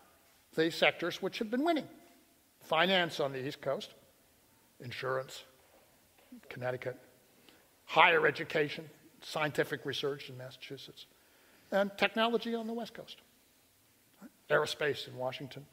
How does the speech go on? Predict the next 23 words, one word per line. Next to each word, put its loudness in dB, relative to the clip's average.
software 2
in -6
Washington, -8
the -4
Silicon -2
Valley -2
phenomenon. -14
Right? -18
That's 4
where 8
the 2
very 2
high 4
incomes -4
are. -16
And 6
that's 6
where 8
you 2
get 6
the -2
urban 4
centers, -6